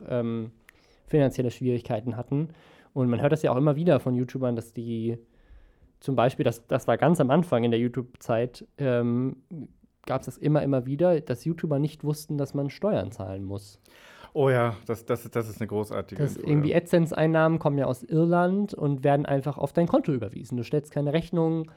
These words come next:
Speaker 1: das Geld taucht einfach auf. Wenn du einmal bei Google dich angemeldet hast, äh, dann hinterlegst du halt dein Konto, du musst das einmal bestätigen, durch, du kriegst so einen Brief, wo
Speaker 2: Ja.
Speaker 1: ein Code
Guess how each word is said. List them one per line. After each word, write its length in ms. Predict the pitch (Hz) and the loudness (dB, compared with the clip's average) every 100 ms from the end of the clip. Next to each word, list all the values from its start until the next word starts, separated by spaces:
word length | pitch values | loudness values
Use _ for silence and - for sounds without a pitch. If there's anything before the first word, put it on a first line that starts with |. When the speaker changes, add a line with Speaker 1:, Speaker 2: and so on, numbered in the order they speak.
| _ _ _ | _ _ _
Speaker 1:
das 180 | 135 - | -14 -2
Geld 280 | 151 147 - _ - | -2 -2 -10 _ -4
taucht 340 | 156 170 - | 2 2 2
einfach 260 | 170 165 175 | -2 0 2
auf. 300 | 170 110 - | 2 2 0
Wenn 120 | 139 | -2
du 100 | 135 | 0
einmal 200 | 143 151 | 2 2
bei 100 | 143 | 2
Google 340 | 135 165 151 139 | 2 2 2 2
dich 160 | 135 | -2
angemeldet 460 | 156 151 127 123 127 | 0 2 2 0 0
hast, 360 | 147 - - | -4 -6 -12
äh, 220 | - 127 123 | -4 -2 0
dann 300 | 123 127 127 - _ _ _ _ _ - | 0 -2 -4 -12 _ _ _ _ _ -8
hinterlegst 440 | 139 143 139 147 143 | -2 2 2 2 0
du 20 | |
halt 140 | 139 | 2
dein 100 | 139 | 2
Konto, 240 | 131 151 147 | 2 2 2
du 60 | |
musst 120 | 135 | 0
das 120 | 127 - | -2 -2
einmal 160 | 135 | -2
bestätigen, 560 | 127 - 147 131 131 127 | -2 -4 -2 0 0 0
durch, 160 | 127 | -2
du 80 | - | -6
kriegst 160 | 120 127 | -12 -6
so 60 | 123 | -6
einen 100 | 117 | -2
Brief, 240 | 143 147 | -4 2
wo 40 | 175 | 2
Speaker 2:
Ja. 60 | |
Speaker 1:
ein 40 | - | 4
Code 240 | 151 165 | 2 2